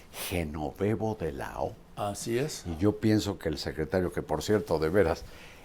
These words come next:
Speaker 1: es idéntico a Benito Juárez. Y yo creo que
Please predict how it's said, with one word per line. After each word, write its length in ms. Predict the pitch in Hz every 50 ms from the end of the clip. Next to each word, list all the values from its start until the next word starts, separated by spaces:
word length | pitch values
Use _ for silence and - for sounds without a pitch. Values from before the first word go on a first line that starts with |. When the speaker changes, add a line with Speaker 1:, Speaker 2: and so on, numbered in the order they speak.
| -
Speaker 1:
es 220 | - - 151 - -
idéntico 760 | 87 90 - 107 107 95 82 82 - - 71 - - 62 65
a 40 |
Benito 360 | 67 - - - - - - -
Juárez. 680 | - - - - - - - - - - - - - - - - - - - - - - - - - -
Y 120 | 139 143
yo 160 | 123 151 143 -
creo 140 | 131 117
que 200 | - - 107 -